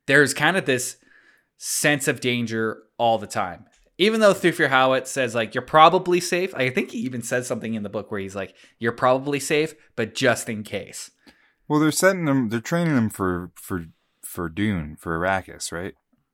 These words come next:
Speaker 1: Yeah, I guess. Yeah, you're
Speaker 2: Like,
Speaker 1: right.
Speaker 2: really,
Speaker 1: And
Speaker 2: like,
Speaker 1: also
Speaker 2: that's, maybe they're not saying that out, like, up front, even though I guess they are. But that, that's, that's what's going on here. That's what the real training's for.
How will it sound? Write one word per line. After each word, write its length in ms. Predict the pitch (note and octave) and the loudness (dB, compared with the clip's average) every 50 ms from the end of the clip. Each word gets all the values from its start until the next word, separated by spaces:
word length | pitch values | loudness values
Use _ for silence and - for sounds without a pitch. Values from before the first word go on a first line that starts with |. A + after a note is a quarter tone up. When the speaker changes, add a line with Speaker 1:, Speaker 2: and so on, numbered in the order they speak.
| _ _ _ _ _ _ _ _ _ _ _ _ - | _ _ _ _ _ _ _ _ _ _ _ _ -4
Speaker 1:
Yeah, 280 | A#2+ A2+ G2+ G2+ F#2+ F2+ | -2 -2 0 -2 -2 -2
I 80 | A2 C3+ | 0 2
guess. 260 | C3+ A#2+ G2+ - - - | 2 2 0 0 -2 -2
Yeah, 180 | C#3 B2+ A2+ G#2+ | 2 2 2 2
you're 160 | G#2 A2+ A#2+ | 2 0 0
Speaker 2:
Like, 100 | G2 F#2+ | 0 0
Speaker 1:
right. 120 | F#2+ - | 0 0
Speaker 2:
really, 160 | B2 B2+ B2+ | 2 2 4
Speaker 1:
And 160 | D3 F#3 - - | 4 4 6 6
Speaker 2:
like, 140 | G3+ G#2 | 4 4
Speaker 1:
also 120 | G2 - F#3+ | 4 4 6
Speaker 2:
that's, 420 | F#3+ - G#2 A2 A2 - - - | 6 8 6 6 4 2 -2 -2
maybe 220 | G#2+ G#2+ A2+ G#2+ A2+ | -2 -2 -2 0 0
they're 140 | A2 G#2 | 0 2
not 180 | F#2+ F2 E2+ - | 2 0 0 -2
saying 320 | - - F2+ F#2 F#2 F#2 F#2 | -4 -6 -4 -4 -4 -2 -2
that 240 | F#2 F#2 F#2 F#2+ - _ - | 0 0 0 -2 -4 _ -10
out, 220 | - F#2 F2+ - - - - - - _ _ _ _ - - | -8 -8 -8 -8 -12 -16 -18 -18 -18 _ _ _ _ -14 -8
like, 200 | F2+ E2+ E2+ D#2+ - _ _ _ _ _ _ _ _ _ _ _ _ _ _ _ _ _ _ _ _ _ _ _ _ _ _ _ - | -6 -6 -6 -8 -12 _ _ _ _ _ _ _ _ _ _ _ _ _ _ _ _ _ _ _ _ _ _ _ _ _ _ _ -6
up 100 | G#2 F#2 | -6 -6
front, 380 | - - - E2+ E2+ G2 G#2 - | -6 -6 -4 -2 -2 -2 -4 -4
even 180 | F2+ G2 G#2 A2 | -6 -4 0 2
though 140 | A2 G#2 | 6 6
I 60 | G#2 G2+ | 6 6
guess 180 | A2 A2 - | 4 2 0
they 100 | - D#2+ | 0 0
are. 360 | E2 F#2+ F#2 D2+ D2 D#2 D2+ _ _ _ _ _ _ _ _ _ _ _ _ _ _ _ _ _ _ _ _ - - _ _ - | 2 2 2 2 0 -4 -8 _ _ _ _ _ _ _ _ _ _ _ _ _ _ _ _ _ _ _ _ -20 -20 _ _ -4
But 400 | G2 G2+ G#2+ G#2 G2 G2 - _ _ _ _ _ _ _ _ _ _ | 0 2 4 4 4 2 -4 _ _ _ _ _ _ _ _ _ _
that, 300 | - A2+ A2+ A2 F#2+ F2+ | 2 4 4 4 4 2
that's, 420 | G2+ A2 A#2+ A2+ - - - - - | 4 4 4 4 2 0 -4 -4 -4
that's 220 | - A#2 A2+ - | -4 -4 -4 -4
what's 140 | F#2+ D#2 - | -6 -6 -8
going 180 | - D#2+ D2+ D#2+ | -8 -10 -10 -10
on 160 | D#2 D#2 D#2 | -10 -12 -12
here. 240 | - - - - - _ | -14 -16 -18 -18 -12 _
That's 180 | - G#2+ A2 - | -6 -6 -4 -4
what 80 | A2 | -4
the 80 | F2 E2+ | -4 -4
real 180 | D#2+ E2+ F2+ E2+ | -4 -4 -6 -6
training's 380 | - - E2+ D#2 D#2 D#2 - | -6 -10 -12 -12 -12 -14 -14
for. 320 | - - E2 E2 F2+ E2 | -14 -12 -12 -10 -12 -12